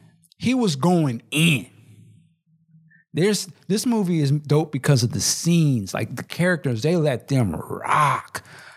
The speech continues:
Like, it takes what you sort of know of these characters and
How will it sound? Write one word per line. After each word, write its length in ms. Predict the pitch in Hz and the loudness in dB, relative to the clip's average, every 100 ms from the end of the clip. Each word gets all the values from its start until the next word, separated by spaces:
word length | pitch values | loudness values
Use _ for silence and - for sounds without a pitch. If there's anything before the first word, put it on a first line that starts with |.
| - - | -10 -4
Like, 160 | 101 101 - - - - - - - _ _ _ _ - - | -2 -4 -8 -8 -10 -20 -16 -12 -12 _ _ _ _ -8 -2
it 180 | 143 131 | -2 0
takes 360 | - 208 - - - 139 | 2 2 0 -4 -6 -4
what 340 | 131 156 - 190 | 2 2 2 0
you 100 | 175 | 0
sort 280 | - 175 135 | 2 0 0
of 80 | |
know 280 | 120 139 170 | 0 0 2
of 100 | 165 | 0
these 180 | 156 160 | -2 -6
characters 640 | - 180 165 160 170 160 - 139 | -2 0 0 0 0 0 -2 -2
and 320 | 127 123 | 0 0